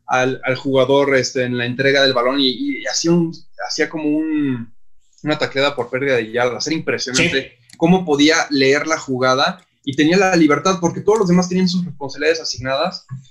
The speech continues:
Speaker 1: pero él sabía que si va por tierra no me necesitas atrás, entonces tienes un hombre adicional aquí adelante, que mejor si es un hombre, ese hombre es bastante capaz y atlético, como lo era Polamalu, como lo era Ed Reed, este, y te pueden hacer ese tipo de jugadas.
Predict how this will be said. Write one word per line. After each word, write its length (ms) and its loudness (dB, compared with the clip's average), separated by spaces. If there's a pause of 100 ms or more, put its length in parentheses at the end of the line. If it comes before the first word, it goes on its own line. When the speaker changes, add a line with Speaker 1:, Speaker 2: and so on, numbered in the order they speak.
(200)
Speaker 1:
pero 320 2
él 140 2
sabía 380 2
que 200 -8
si 160 -6
va 160 0
por 160 -2
tierra 280 2
no 160 -2
me 120 -2
necesitas 440 -8
atrás, 360 0
entonces 240 -8
tienes 240 -6
un 100 -6
hombre 260 -2
adicional 520 -8
aquí 160 -4
adelante, 440 -4
que 80 -6
mejor 240 -10
si 100 -14
es 100 -14
un 120 -8
hombre, 320 -8
ese 220 -4
hombre 320 2
es 180 -2
bastante 640 -10 (480)
capaz 440 0
y 40 -2
atlético, 640 -2
como 280 -4
lo 80 2
era 260 0
Polamalu, 500 -4
como 220 -12
lo 300 -6
era 200 -2
Ed 160 -8
Reed, 260 -2 (580)
este, 380 -4
y 100 -8
te 100 -2
pueden 160 0
hacer 140 -2
ese 140 -4
tipo 260 -6
de 60 -10
jugadas. 540 -2